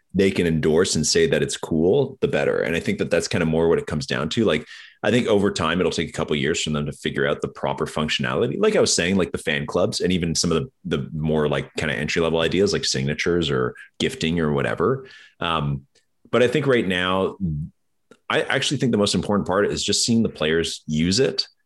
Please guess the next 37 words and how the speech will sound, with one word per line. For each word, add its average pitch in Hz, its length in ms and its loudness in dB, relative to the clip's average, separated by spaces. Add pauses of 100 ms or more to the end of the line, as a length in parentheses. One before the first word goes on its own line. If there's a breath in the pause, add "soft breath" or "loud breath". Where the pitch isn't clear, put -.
and 104 100 2
enjoy 110 260 2
it. - 220 -2 (1400)
Right? 98 200 2
Like 104 160 0
you 113 60 2
were 113 80 4
saying, 113 320 2
like, 104 280 0
the, 87 220 2
the 90 180 0
Josh 95 360 0
Hart 107 280 0 (460 soft breath)
moment 107 440 4
that 101 100 4
was 90 200 2
gifted 101 340 0
to 104 80 4
him 113 160 2
by 101 100 4
a 87 60 4
community 85 360 0
member, 110 280 2
and 85 100 2
then 78 80 0
he 85 140 -2
just 85 200 -4
turned 95 160 0
around 85 280 0
and 76 100 -4
sold 90 300 2
it 113 100 -6
the - 60 -4
next 85 300 -2
day. 87 220 2
Like, 92 360 0 (720)
cool. - 480 4